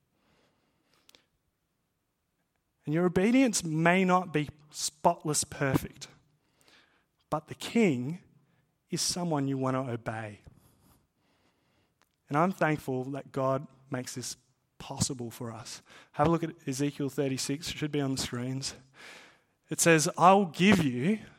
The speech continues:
a new heart and put a new spirit in you. I will remove from you your heart of stone and give you a heart of flesh.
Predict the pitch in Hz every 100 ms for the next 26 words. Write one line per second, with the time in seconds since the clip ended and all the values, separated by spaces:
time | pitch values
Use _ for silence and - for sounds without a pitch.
0 | - 135 143 147 151 123 123 117 - -
1 | _ _ _ _ _ _ - 151 - 233
2 | 202 190 214 208 - - - 202 180 170
3 | 151 156 165 165 151 147 214 233 185 170
4 | 175 214 226 - 156 139 127 131 156 165
5 | - - 202 214 190 - - - 196 196
6 | 170 143 147 165 196 185 160 165 - -
7 | - 143 - 185 180 170 - 170 175 156
8 | - -